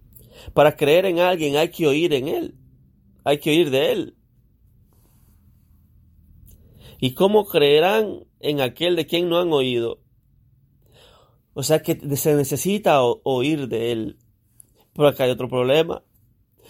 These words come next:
que no se puede oír si no hay un predicador que hable de Él. Y dice la, la siguiente línea, "¿y cómo oirán sin haber quien les predique?". O sea que para ser salvo hay que invocar su nombre.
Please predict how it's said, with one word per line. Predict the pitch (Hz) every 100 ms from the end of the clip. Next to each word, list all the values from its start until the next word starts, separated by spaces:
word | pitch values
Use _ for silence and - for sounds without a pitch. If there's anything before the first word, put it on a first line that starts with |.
| - -
que | 160
no | 147
se | 156 156
puede | - 175 170
oír | 160 180 180 147 131 _ _ _ _ _ _ _ _
si | - - 160
no | 143 147
hay | 147 156
un | 160 160
predicador | 151 139 131 - 120 123 143 143
que | 131
hable | 123 131 123
de | 113 135
Él. | - - _ _ _ _ _ _ _ _ - -
Y | 151 131 -
dice | 143 170 180
la, | 156 151 151
la | 151
siguiente | 156 151 165 165
línea, | 175 160 -
"¿y | 135 -
cómo | - 202 208 208 -
oirán | 147 135 127 151 170 135 113 120 139 _ _ _ _ _
sin | - 165 156
haber | 135 120 156 160 147
quien | - 147 170
les | 170 156 -
predique?". | 123 127 220 - - 233 _ _ - _ _ _ _ _ _ _ _ _ _ _ _ _ _ _ _ _ _ _ _ _ _ _ _
O | -
sea | 160 226
que | 226
para | 202 175
ser | 175 220
salvo | 202 214 208 190 190
hay | 185 180
que | 190
invocar | 175 165 170 170
su | 175
nombre. | 156 156 156 160 -